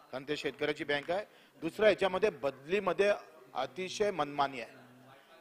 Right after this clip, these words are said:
एक महिला आम्हाला या सहकाराच्या माध्यमातून काही नेते मंडळी याच्यातून आम्ही पाहतोय अनेक गोष्टी साध्य करतं, म्हणून या बदलीच्या मध्ये सुद्धा दोन महिन्यानं बदली होतं, चार महिन्यानं बदली आपण करत राहतो.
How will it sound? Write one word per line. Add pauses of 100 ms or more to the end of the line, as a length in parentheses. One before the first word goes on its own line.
(300)
एक
महिला
आम्हाला (280)
या (100)
सहकाराच्या
माध्यमातून (1040)
काही
नेते
मंडळी
याच्यातून
आम्ही
पाहतोय
अनेक
गोष्टी
साध्य
करतं, (1200)
म्हणून
या (120)
बदलीच्या
मध्ये
सुद्धा (320)
दोन
महिन्यानं
बदली
होतं,
चार
महिन्यानं
बदली
आपण
करत
राहतो.